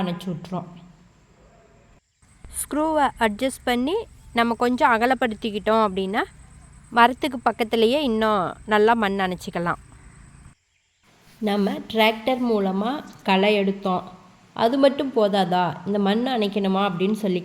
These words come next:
கேட்டா, நம்ம களை எடுத்ததுக்கப்புறம் கண்டிப்பா மண் அணைக்கிறது அவசியம். சரி, அப்படி இந்த மண் அணைக்கிறதுனால நமக்கு என்ன யூஸ் அப்படின்னு பார்த்தீங்கன்னா,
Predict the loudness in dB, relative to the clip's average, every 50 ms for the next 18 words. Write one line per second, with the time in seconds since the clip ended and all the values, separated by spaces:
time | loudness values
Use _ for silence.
0 | -2 -4 -4 -2 -4 -4 -4 -4 -8 -14 -20 -20 -20 -20 -20 -20 _ _ _ _
1 | -6 -4 -2 0 0 0 2 2 4 4 4 2 0 0 -2 -2 -2 0 -2 -4
2 | -4 -4 -4 -6 -4 -2 0 2 2 2 2 0 -2 -2 -4 -2 -2 -4 -8 -10
3 | -18 -18 -8 -2 -2 0 0 2 0 0 0 0 -2 -2 -4 -4 -4 -4 -4 -4
4 | -2 -2 -2 -2 -2 -4 -6 -10 -10 -6 -4 -4 -4 -4 -6 -4 -4 -4 -2 -4
5 | -6 -8 -12 -18 -20 -20 -20 -20 -20 -20 -20 -20 -20 -20 -20 _ _ _ _ _
6 | _ _ _ _ _ _ _ _ _ _ _ _ -20 -20 -18 -16 -10 2 2 2
7 | 4 6 4 2 2 2 -2 0 0 2 2 2 2 2 2 0 0 0 0 0
8 | -2 -2 -2 0 0 0 0 0 0 -2 -2 -2 -2 0 0 0 0 2 0 0
9 | 0 0 -2 -4 -2 -2 -4 -2 -2 -2 -2 -2 -2 -4 -4 -4 -4 -4 -4 -2
10 | -2 -2 -2